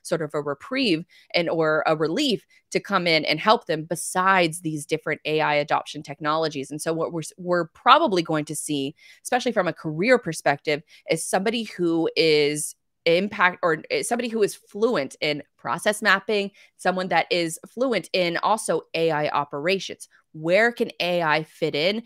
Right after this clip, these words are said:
How can we standardize our data so that it is good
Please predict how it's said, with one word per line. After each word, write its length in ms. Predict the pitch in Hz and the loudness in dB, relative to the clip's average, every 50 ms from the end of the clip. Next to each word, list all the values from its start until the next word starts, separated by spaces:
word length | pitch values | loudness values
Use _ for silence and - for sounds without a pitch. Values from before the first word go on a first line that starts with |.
| - - _ | -12 -20 _
How 160 | - 196 196 | 0 2 2
can 200 | 226 - 247 220 | 2 2 -2 -4
we 100 | 185 180 | -2 -4
standardize 800 | 160 - - - 180 165 170 180 180 165 160 143 143 151 151 - | -6 -6 -6 -4 -2 -2 0 0 0 2 4 4 4 4 2 -2
our 200 | - 160 151 147 | -2 -2 -2 -4
data 480 | 143 - - 156 131 143 165 202 220 | -4 -2 0 0 2 4 4 4 2
so 160 | 214 - - 170 | 2 0 -2 -2
that 200 | 160 151 143 147 | -2 0 0 -2
it 100 | 147 - - | -2 -2 0
is 260 | 170 175 202 214 202 | 2 2 2 2 0
good 400 | - - 196 196 196 220 240 233 | -6 0 0 0 2 2 -2 -4